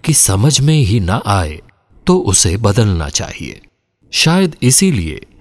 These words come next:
गृह मंत्रालय ने हाल में ये निर्णय लिया है कि अब सरकारी कामकाज के नोट्स तैयार करते समय आम अंग्रेजी शब्दों का इस्तेमाल करना पड़े, तो उन्हें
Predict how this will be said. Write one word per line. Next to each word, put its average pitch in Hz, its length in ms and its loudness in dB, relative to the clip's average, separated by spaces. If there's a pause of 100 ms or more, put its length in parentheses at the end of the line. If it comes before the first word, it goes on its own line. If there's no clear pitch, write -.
(260)
गृह 175 300 2
मंत्रालय 82 600 -2
ने 117 240 -4 (360)
हाल 156 380 0
में 110 140 0
ये 113 240 0
निर्णय 90 440 0
लिया 78 320 -4
है 113 300 -4 (360)
कि 180 120 -2 (100)
अब 190 140 0
सरकारी 107 680 0
कामकाज 101 720 -2
के 78 300 -8 (320)
नोट्स 120 460 0
तैयार 101 440 0
करते 87 420 -4
समय 90 520 -4 (440)
आम 165 300 2
अंग्रेजी 90 680 0
शब्दों 82 480 -2
का 85 220 -6 (140)
इस्तेमाल 92 580 0
करना 107 400 0
पड़े, 82 360 -2 (380)
तो 110 100 2
उन्हें 117 640 0